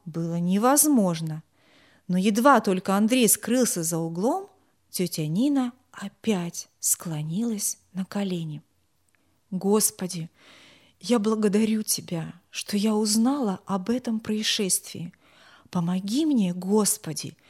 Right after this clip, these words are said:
и дай мудрости, чтобы не причинить вреда ни той, ни другой душе. Ведь Ты, Господи, любишь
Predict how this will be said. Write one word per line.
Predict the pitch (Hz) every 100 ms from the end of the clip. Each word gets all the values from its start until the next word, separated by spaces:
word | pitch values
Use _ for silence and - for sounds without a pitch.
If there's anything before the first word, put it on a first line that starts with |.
| - - -
и | - 180
дай | 185 254 294
мудрости, | 214 240 330 247 170 - 170
чтобы | - 220 190 196
не | 196
причинить | 214 220 220 - 269 302 294
вреда | 190 208 208 240 247 - - - - 196
ни | 190
той, | 202 - 330 359 - _ _ _ _
ни | 202 277
другой | 302 320 269 269 202
душе. | 196 202 - 175 - _ _ _ _ _ _ _
Ведь | 196 202 -
Ты, | - 247
Господи, | 214 190 214 202 - - 170 170 170 _ _ -
любишь | 220 262 262 190 165 -